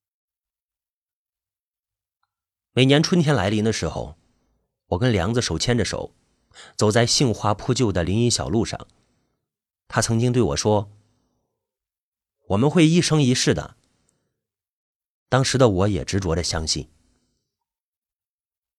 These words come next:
如果不是小韩的一通微信，我竟然不觉自己和这个本打算一生一世的人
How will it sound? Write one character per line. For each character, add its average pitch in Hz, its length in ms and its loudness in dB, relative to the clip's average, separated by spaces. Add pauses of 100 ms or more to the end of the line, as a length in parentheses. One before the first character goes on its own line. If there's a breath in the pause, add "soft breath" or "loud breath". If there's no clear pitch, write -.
(320 soft breath)
如 214 240 8
果 127 140 4
不 135 100 0
是 180 140 4
小 80 240 2
韩 104 260 -2
的 139 80 4
一 127 100 4
通 147 200 -2
微 165 140 4
信， 92 300 -2 (1700)
我 127 100 2
竟 175 140 4
然 147 160 4
不 160 160 0
觉 123 180 0
自 147 180 -4
己 92 160 -2
和 123 160 -2
这 143 100 -2
个 - 80 0
本 135 240 0
打 78 160 -2
算 123 180 -2
一 151 120 2
生 156 220 0
一 135 140 2
世 - 160 4
的 - 120 -4
人 - 220 -10